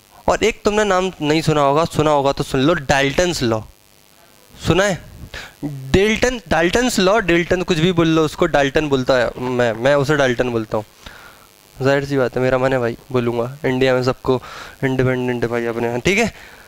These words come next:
कोई बात नहीं, सुनो। <laughs> Dalton's law गैसेस पे applicable होता है। राउल्स लॉ सॉल्यूशन लिक्विड पे applicable होता है। दिमाग में घुसा, दिमाग में घुसा।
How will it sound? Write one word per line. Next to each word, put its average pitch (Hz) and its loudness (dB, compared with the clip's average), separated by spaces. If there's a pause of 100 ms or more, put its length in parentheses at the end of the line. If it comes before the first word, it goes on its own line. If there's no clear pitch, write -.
(960)
कोई 175 4
बात 127 2
नहीं, 120 0
सुनो। 113 -2 (320)
<laughs> - -4
Dalton's 190 2
law 233 4 (680)
गैसेस 185 0
पे 233 4
applicable 175 2
होता 131 0
है। - -6 (920)
राउल्स 170 2
लॉ 240 4 (840)
सॉल्यूशन 170 2
लिक्विड 151 2
पे 139 2
applicable 113 0
होता 110 -2
है। 113 -6 (720)
दिमाग 151 2
में 196 2
घुसा, 156 4 (840)
दिमाग 147 2
में 175 2
घुसा। 156 2